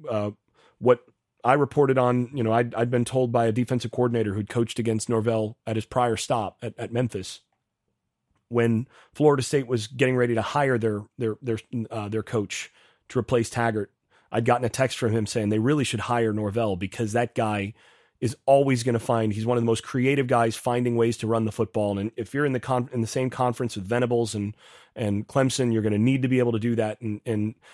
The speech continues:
he'll be able to connect with the kind of players that Florida State can recruit. That's what he told me then. I asked him a lot more about Norvell at that time, but those were the main things that he said up front. And man,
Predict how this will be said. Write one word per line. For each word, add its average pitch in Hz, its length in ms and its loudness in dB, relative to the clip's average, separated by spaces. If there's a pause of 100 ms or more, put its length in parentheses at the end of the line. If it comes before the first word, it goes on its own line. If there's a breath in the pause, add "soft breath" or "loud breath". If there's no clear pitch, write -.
he'll 156 140 4
be 143 120 4
able 135 140 2
to 127 40 -2
connect 120 420 0
with 123 100 -4
the 120 60 -4
kind 117 260 0
of 113 80 -2
players 113 320 0
that 110 140 -6
Florida 110 280 0
State 101 260 -4
can 107 120 -6
recruit. 104 360 -6 (600)
That's 98 200 -4
what 123 120 2
he 127 100 2
told 131 220 0
me 131 100 2
then. 170 340 0 (580)
I 98 100 -4
asked 110 260 0
him 117 60 2
a 110 40 2
lot 110 220 0
more 117 180 4
about 113 300 0 (100)
Norvell 110 380 0
at 104 100 -6
that 104 160 -4
time, 147 440 0 (400 soft breath)
but 110 140 -2
those 131 240 6
were 135 80 4
the 120 80 4
main 123 220 4
things 117 220 2
that 110 100 0
he 117 80 2
said 117 220 -2
up 104 140 -6
front. 147 300 0 (680)
And 107 140 2
man, 117 280 4